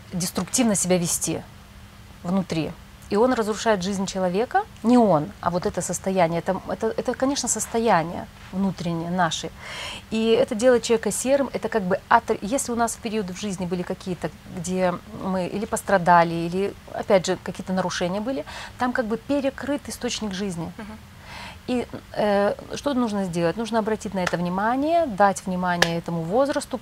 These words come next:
Speaker 1: спросить, что тебе нужно, дать себе это внимание, э, э, это, э, то, что нужно. И тогда, э, э, источник жизни, как родник, э, начинает проникать все больше и больше.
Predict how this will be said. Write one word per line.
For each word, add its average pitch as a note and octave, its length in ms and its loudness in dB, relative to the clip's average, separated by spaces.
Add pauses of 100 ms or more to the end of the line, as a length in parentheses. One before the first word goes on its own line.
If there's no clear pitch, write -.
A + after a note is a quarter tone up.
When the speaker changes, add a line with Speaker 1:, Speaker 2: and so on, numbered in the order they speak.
Speaker 1:
спросить, - 440 -2
что - 160 -6
тебе F3 220 -2
нужно, B3+ 440 0
дать F#3 280 2
себе E3+ 220 -4
это D#3+ 140 -6
внимание, F3 440 -4
э, G3 100 -2 (100)
э, F3+ 80 0 (180)
это, - 160 -6
э, F3+ 180 -2 (160)
то, F#3+ 80 -2
что F3+ 160 -8
нужно. A#3+ 320 -2 (440)
И - 60 -10
тогда, A#3 540 2 (260)
э, F#3 520 -2
э, F3 340 0
источник G#3 480 -2
жизни, A#3 480 0 (300)
как - 180 -2
родник, C4+ 480 2 (380)
э, G3+ 380 -4 (680)
начинает A#3 420 2
проникать A#3+ 460 0
все A3+ 120 -2
больше B3 300 0
и A#3 40 0
больше. F3 420 -2